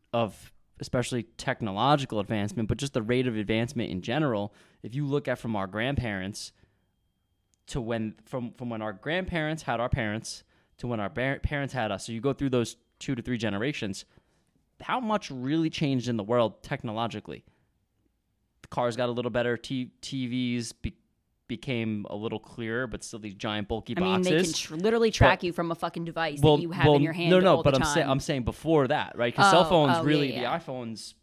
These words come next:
Speaker 1: two thousand eight, seven, eight, nine?
Speaker 2: I have no idea.
Speaker 1: Right? So we were born in the nineties. So take from when our grandparents were born to the nineties, how much really changed in the world?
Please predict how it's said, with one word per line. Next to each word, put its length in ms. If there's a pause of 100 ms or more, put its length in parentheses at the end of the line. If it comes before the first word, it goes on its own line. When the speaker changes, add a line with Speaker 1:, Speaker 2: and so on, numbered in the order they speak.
(180)
Speaker 1:
two 140
thousand 1300
eight, 340 (800)
seven, 300
eight, 200
nine? 240
Speaker 2:
I 40
have 120
no 140
idea. 400
Speaker 1:
Right? 340
So 120
we 120
were 60
born 200
in 60
the 60
nineties. 500 (640)
So 220
take 380 (300)
from 200
when 80
our 80
grandparents 460
were 60
born 120
to 60
the 80
nineties, 400
how 160
much 220
really 180
changed 280
in 60
the 60
world? 260